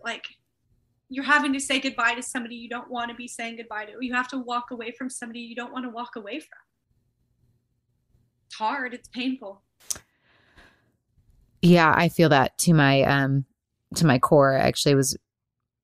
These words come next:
Speaker 2: I wrote that lyric in a song. I was like, "I would have fought for you forever. I would have, you know, and I would have, and I almost stayed the last time,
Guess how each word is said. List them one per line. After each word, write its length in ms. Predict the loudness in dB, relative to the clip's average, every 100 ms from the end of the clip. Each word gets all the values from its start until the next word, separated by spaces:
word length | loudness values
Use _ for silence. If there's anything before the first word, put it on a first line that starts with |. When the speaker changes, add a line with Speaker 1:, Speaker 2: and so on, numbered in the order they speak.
| -14 2
Speaker 2:
I 120 | 6
wrote 260 | 8 6 6
that 180 | 4 6
lyric 300 | 4 4 4
in 80 |
a 80 | 2
song. 340 | 4 4 6 6
I 120 | 4
was 140 | 4
like, 140 | 2 4
"I 80 | 6
would 120 | 6
have 80 | 6
fought 260 | 4 4
for 80 | 4
you 140 | 4 6
forever. 460 | 4 6 6 2 0 _ 4
I 80 | 6
would 200 | 8 6
have, 220 | 4 0 _ _ _ _ 0
you 160 | 4 6
know, 140 | 6
and 100 | 6
I 60 | 6
would 140 | 6
have, 380 | 6 2 -2 -8 -16 _ _ _ _ _ _ 4
and 100 | 6
I 100 | 8
almost 280 | 6 4 4
stayed 340 | 4 4 4
the 80 | 4
last 280 | 4 4 4
time, 340 | 4 4 0